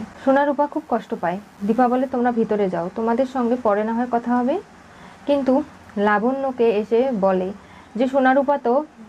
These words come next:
সূর্যর সন্তান, কিন্তু যখন দীপার সঙ্গে অর্জুনের বিয়ে হয়ে যাবে, দীপার নাম পরিবর্তন হবে, সারনেম, আর তার সাথে সোনারূপারও। ওরা আপনাদের বংশের আর সন্তান থাকবে না, তখন অর্জুনের হয়ে যাবে। অর্জুন আম-, আমাকে দুটো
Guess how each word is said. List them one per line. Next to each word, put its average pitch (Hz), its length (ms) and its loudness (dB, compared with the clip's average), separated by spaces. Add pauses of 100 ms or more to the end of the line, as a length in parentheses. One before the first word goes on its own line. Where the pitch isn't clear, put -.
(300)
সূর্যর 285 320 2
সন্তান, 202 540 -2
কিন্তু 262 220 0
যখন 233 360 0 (300)
দীপার 233 280 2
সঙ্গে 247 320 0
অর্জুনের 226 420 0
বিয়ে 214 240 2
হয়ে 254 200 2
যাবে, 233 300 2 (340)
দীপার 247 220 2
নাম 208 260 2
পরিবর্তন 208 520 0
হবে, 185 380 0
সারনেম, 190 380 0 (200)
আর 214 160 -2
তার 226 120 2
সাথে 269 220 -4
সোনারূপারও। 254 640 0 (420)
ওরা 247 140 2
আপনাদের 254 400 -2
বংশের 240 380 -2
আর 226 200 0
সন্তান 220 340 -4
থাকবে 196 320 -2
না, 185 220 -4
তখন 214 220 -2
অর্জুনের 262 460 2
হয়ে 226 140 4
যাবে। 185 320 -4 (400)
অর্জুন 226 340 2
আম-, 214 320 -2 (160)
আমাকে 240 380 0
দুটো 214 340 2